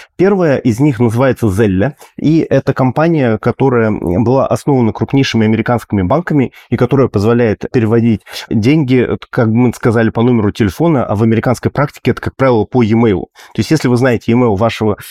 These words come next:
друга либо знакомого, которому вы хотите перевести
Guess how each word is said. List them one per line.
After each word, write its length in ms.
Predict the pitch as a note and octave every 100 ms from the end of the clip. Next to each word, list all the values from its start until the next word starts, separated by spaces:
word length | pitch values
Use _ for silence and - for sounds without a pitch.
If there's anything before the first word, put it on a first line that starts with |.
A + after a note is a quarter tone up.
| - _
друга 400 | A#2+ A#2+ C3+ A2
либо 180 | A2 G#2+
знакомого, 460 | F#2+ A2 - G#2+
которому 300 | F#2+ - A2+
вы 20 | G2+
хотите 260 | G#2+ G2+
перевести 480 | - A2+ G#2+ G2+ G2+